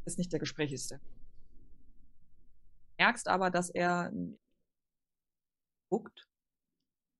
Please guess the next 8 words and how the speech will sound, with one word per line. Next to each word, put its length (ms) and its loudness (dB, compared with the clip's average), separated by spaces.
langsamt 480 6
auch 200 2
einfach 320 -2
die 120 -18
Fahrt 300 4
und 180 -8
schaut. 600 -2
Ah. 360 10